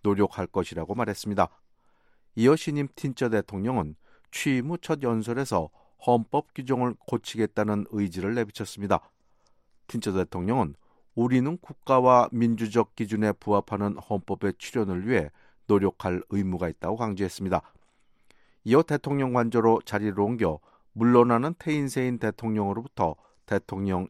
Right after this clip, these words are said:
인장을 건네받았습니다. 미얀마 민주화 지도자 아웅산 수치여사의 측근인 틴처 대통령은 지난 십오 일 선출됐습니다. 아웅산 수치여사는 외무장관 입각이 확정돼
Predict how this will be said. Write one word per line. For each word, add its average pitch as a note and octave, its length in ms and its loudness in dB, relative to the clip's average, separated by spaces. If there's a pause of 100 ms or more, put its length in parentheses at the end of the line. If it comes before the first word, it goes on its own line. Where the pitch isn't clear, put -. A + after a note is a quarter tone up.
인장을 G2 500 -2
건네받았습니다. G2+ 840 -2 (1120)
미얀마 C3 520 6
민주화 C#3+ 400 0
지도자 A#2+ 400 0
아웅산 A2 480 2
수치여사의 G#2 600 -4
측근인 G#2+ 540 -6
틴처 A2+ 340 -6
대통령은 F#2 640 -4 (300)
지난 G2 360 0
십오 - 300 -6
일 G#2 140 -4
선출됐습니다. G2+ 800 -4 (960)
아웅산 B2 480 10
수치여사는 B2 760 -4 (220)
외무장관 C3 640 4
입각이 B2+ 360 -2
확정돼 A#2 600 -2